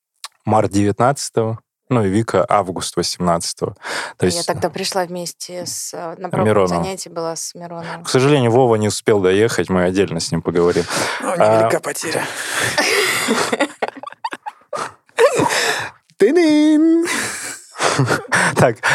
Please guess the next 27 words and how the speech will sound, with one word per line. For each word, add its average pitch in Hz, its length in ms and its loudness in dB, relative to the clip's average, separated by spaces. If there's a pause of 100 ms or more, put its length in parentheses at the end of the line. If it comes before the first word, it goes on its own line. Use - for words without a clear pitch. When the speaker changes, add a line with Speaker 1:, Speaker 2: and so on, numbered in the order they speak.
(120)
Speaker 1:
а, 117 240 4
хорошо. 127 500 2
Ну 117 80 2
вот 170 160 4
вы 147 140 6
уже 127 180 4
какое-то 117 480 0
продолжительное 113 640 2
время 104 300 2
в - 80 -6
клубе. 113 420 2
Расскажите, 98 720 0
а, 90 380 0
как, - 440 -2
как - 220 -2
у 104 60 2
вас - 340 0
менялось 107 480 2
отношение 95 680 0
к, - 200 -10
э, 92 360 2
бегу 95 320 0
внутри, 92 440 -2
когда 92 340 2
вы 87 180 2
становились, 92 720 -2
ну, 110 240 0